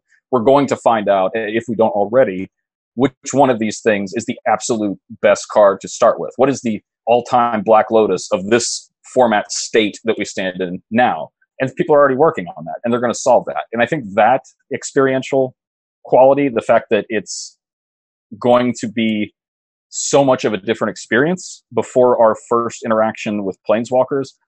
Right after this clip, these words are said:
I think ultimately this is going to be a lot more problematic. And whether or not they would continue with this later, I don't know. I would presume this would be, like, a now and again thing, like, like, I don't know, like vehicles or something. I don't know. I don't know what their thinking is with it, this,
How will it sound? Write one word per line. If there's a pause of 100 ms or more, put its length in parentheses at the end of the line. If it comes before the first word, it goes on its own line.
I
think
ultimately
this
is
going
to
be (400)
a
lot
more
problematic. (140)
And (220)
whether
or
not (560)
they
would
continue
with
this
later,
I
don't
know.
I
would
presume (260)
this
would
be,
like,
a
now
and
again
thing,
like, (200)
like, (120)
I
don't
know,
like
vehicles
or
something.
I
don't
know. (280)
I
don't
know
what
their
thinking
is
with
it,
this,